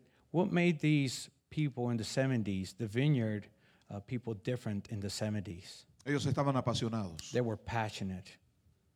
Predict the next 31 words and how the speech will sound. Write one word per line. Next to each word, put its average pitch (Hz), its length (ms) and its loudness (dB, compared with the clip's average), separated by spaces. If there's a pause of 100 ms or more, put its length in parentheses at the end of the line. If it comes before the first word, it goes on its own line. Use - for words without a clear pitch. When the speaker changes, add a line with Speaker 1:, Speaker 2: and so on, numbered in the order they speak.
(200)
Speaker 2:
Tenían 143 260 -2
una 143 240 2
pasión 143 580 2
por 117 180 0
Dios 117 480 4
Speaker 1:
They 120 100 2
had 120 180 6
a 107 100 0
passion 127 460 0
for 113 140 -2
God 104 420 -2 (180)
Speaker 2:
y 110 60 -10
por 127 180 0
todo 143 220 6
lo 127 100 6
que 127 120 2
Dios 131 200 6
representa. 110 640 0
Speaker 1:
and 127 120 4
for 127 180 4
everything 131 400 4
that 101 160 0
He 120 140 2
represents. 104 920 -4 (180)
Speaker 2:
Mi 110 80 -2
pregunta 131 480 4
es, 95 300 -10 (260)
Speaker 1:
And 113 160 0
my 110 140 0
question 135 480 0
is, 92 460 -6